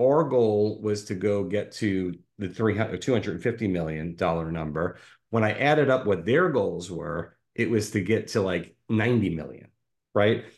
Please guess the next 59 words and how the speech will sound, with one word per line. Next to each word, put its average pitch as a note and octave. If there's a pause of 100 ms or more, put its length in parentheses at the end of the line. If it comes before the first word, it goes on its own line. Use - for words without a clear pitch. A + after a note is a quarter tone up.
(140)
So A#2
we, F#3+
they D#3+
were A#3
just B2+
thinking, A2
"How A2+
do C3+
I G#2
get G2+
from," F#2+
at F2+
the -
time C3
we G2+
were F#2
at -
forty, G#2+
they B2+
were E3
looking A#2+
to F#2
double, F#2
right? F#2
Go G#2
from F2
forty A2
to F2
ninety, F#2
a E2
little G2+
bit F2
more G2
than D#2+
double F2
in E2+
ten F2
years. D2+ (400)
And A#2
here D#3
Jake B2
and A2
I F#2+
are, F#2
my F2+
business D#3+
partner, F#2
going, F2+
"No, G#2
we're A2+
going F#2+
to F2 (460)
three G#2+
hundred A2+
or F2
two D3
hundred F#2+
fifty -
million," E2+